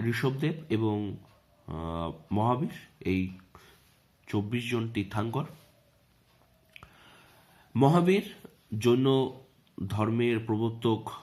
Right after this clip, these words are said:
বলে পরিচিত। তিনি গৌতম বুদ্ধের সমসাময়িক ছিলেন।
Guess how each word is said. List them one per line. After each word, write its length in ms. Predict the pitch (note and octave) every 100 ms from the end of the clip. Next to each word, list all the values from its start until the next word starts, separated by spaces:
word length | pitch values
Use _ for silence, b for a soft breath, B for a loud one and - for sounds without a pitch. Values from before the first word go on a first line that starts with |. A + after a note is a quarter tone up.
| - G2+
বলে 240 | G#2 G#2+
পরিচিত। 480 | G#2+ A2 G2+ A2 C3 - - - _ _ _ b b b b b -
তিনি 460 | A#2 A#2+ A2+ - G2
গৌতম 360 | G2+ G#2+ A#2 A2
বুদ্ধের 320 | A2 A2+ G#2+
সমসাময়িক 680 | - G2+ G#2+ G#2+ A#2 A2+
ছিলেন। 260 | - A2+